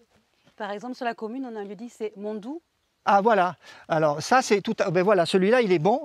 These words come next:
Speaker 2: euh, bonne, <laughs> bonne pioche, c'est Ramoun, Raymond, Ramoundou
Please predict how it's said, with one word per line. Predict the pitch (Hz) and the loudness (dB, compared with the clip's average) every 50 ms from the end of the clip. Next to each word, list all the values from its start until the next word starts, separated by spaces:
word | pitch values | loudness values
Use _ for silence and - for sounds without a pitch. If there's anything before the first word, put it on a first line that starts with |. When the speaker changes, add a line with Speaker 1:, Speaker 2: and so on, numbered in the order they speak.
| - 170 | -6 -8
Speaker 2:
euh, | 175 175 175 165 151 151 | -6 -4 -4 -2 -2 -2
bonne, | 151 175 202 196 185 175 151 127 117 | 0 2 2 2 2 2 2 2 2
<laughs> | - | 2
bonne | 147 196 202 220 233 202 | 2 4 4 4 2 0
pioche, | - - 220 220 240 285 269 - - - - - - - | -2 0 2 4 4 4 2 -2 -6 -14 -16 -16 -16 -8
c'est | - - 202 185 | 0 2 2 4
Ramoun, | 185 190 220 220 220 233 285 370 392 370 359 - _ _ _ _ _ _ - _ _ _ | 6 6 6 6 6 4 4 2 0 -4 -6 -10 _ _ _ _ _ _ -20 _ _ _
Raymond, | - - 180 175 175 190 277 320 - _ _ _ _ _ _ _ - - - - | -4 0 2 4 4 4 2 0 -4 _ _ _ _ _ _ _ -20 -14 -6 0
Ramoundou | 160 190 233 240 254 254 247 240 233 202 240 240 233 175 | 2 4 4 4 4 4 4 4 4 4 4 2 2 0